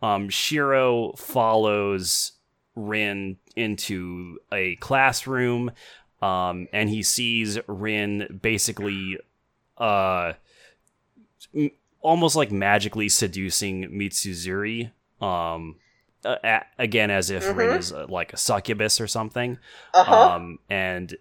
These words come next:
Speaker 1: uh, Rin is drinking her blood.
Speaker 2: Uh, so,
Speaker 1: Um,
Speaker 2: uh, uh, I think it is important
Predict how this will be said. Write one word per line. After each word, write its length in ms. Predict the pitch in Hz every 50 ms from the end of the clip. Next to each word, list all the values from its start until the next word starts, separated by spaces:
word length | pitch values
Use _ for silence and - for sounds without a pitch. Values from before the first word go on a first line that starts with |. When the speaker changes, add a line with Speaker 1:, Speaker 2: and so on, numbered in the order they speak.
| _ - 113
Speaker 1:
uh, 280 | 101 98 95 92 92 87
Rin 260 | 90 98 117 113 113
is 180 | 107 101 90 -
drinking 440 | - 107 107 101 98 - 104 95 85
her 180 | 80 95 90
blood. 500 | 82 92 107 120 131 139 143 139 151 127 - _ - - _ _ - 190 - - - - _ _ _ -
Speaker 2:
Uh, 80 | - 190
so, 140 | 185 - -
Speaker 1:
Um, 80 | -
Speaker 2:
uh, 140 | 262 - - - - 196 190 - - 214
uh, 160 | 220 220 214 - - - - - _ _ _ _ _ _ _ _ _ _ _ _ -
I 100 | 196 226
think 240 | 233 233 233 226 196
it 80 | 214 202
is 100 | 254 240
important 520 | 196 185 - - - 202 185 180 196 190